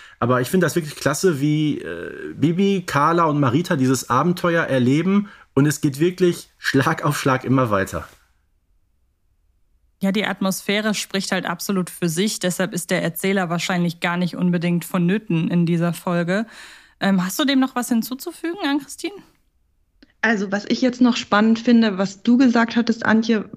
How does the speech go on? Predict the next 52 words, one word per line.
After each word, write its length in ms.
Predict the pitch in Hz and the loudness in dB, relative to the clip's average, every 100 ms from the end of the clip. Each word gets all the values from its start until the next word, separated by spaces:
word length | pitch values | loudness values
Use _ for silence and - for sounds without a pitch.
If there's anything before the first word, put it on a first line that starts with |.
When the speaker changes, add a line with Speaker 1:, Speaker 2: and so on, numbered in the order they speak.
| - | -2
Speaker 3:
das 180 | 208 202 | 0 2
geht 160 | 226 220 | 0 2
mir 100 | 208 | 2
nämlich 300 | 202 196 - | 2 2 2
auch 160 | 196 | 0
so, 180 | 208 247 | 2 2
die 120 | 208 | 2
Blocksbergs 840 | 190 208 - 202 196 196 _ - 214 | 2 0 0 0 0 -2 _ -4 2
müssen 300 | 214 240 254 | 4 6 6
nicht 160 | 247 | 6
unbedingt 380 | 226 233 233 233 | 6 6 6 4
das 160 | 233 233 | 2 0
Haus 220 | 233 240 | 0 0
verlassen. 440 | 226 220 233 247 - - - | 0 0 2 0 -2 -18 -4
Und 180 | 220 214 | 0 2
ich 100 | - | 2
liebe 260 | 220 240 | 4 4
diesen 280 | 196 202 208 | 4 2 2
Einstieg 420 | - 208 - 185 | 4 2 0 -8
der 140 | - 170 | -4 -4
Folge 320 | - 175 165 | -2 -2 -2
eigentlich 400 | - 165 175 165 | -4 -4 -4 -4
schon. 300 | 175 170 175 - - - | -2 0 -2 -6 -20 -4
Wenn 120 | 202 | 0
die 100 | 214 | 2
da 120 | 196 | 2
am 60 | 196 | 2
Mittagstisch 600 | 240 240 233 - 226 - | 2 0 -2 -2 -4 -2
sitzen 600 | 226 220 247 262 269 233 | -2 -2 0 2 6 6
Speaker 2:
Ja. 100 | 208 190 - - | 6 0 -6 -16
Speaker 3:
<laughs> 220 | - - | -20 -2
und 160 | 214 214 | 0 4
da 160 | 208 | 4
die, 320 | 196 202 202 | 4 2 2
was 180 | 196 214 | 0 0
war 140 | 196 190 | 0 0
das, 160 | 196 | 0
Aprikosenknödel 1200 | - - 202 214 226 240 247 247 240 240 247 240 | -2 -2 -2 2 4 6 4 6 6 6 6 4
oder 180 | 226 226 | 2 2
so, 100 | 226 | 4
da 120 | 196 | 4
musste 200 | 196 185 | 2 0
ich 60 | 185 | -2
sowieso 300 | 190 190 165 | 0 0 0
erstmal 300 | - - 170 | 0 0 2
nachschlagen, 580 | 175 180 - 170 180 170 | 2 2 2 2 2 0
was 140 | 180 | 0
das 180 | 180 - | -2 0
ist. 200 | 233 - | -2 0
Kanntet 320 | 180 196 214 | 0 0 0
ihr 120 | 233 | 0
das? 260 | 254 370 | 0 -2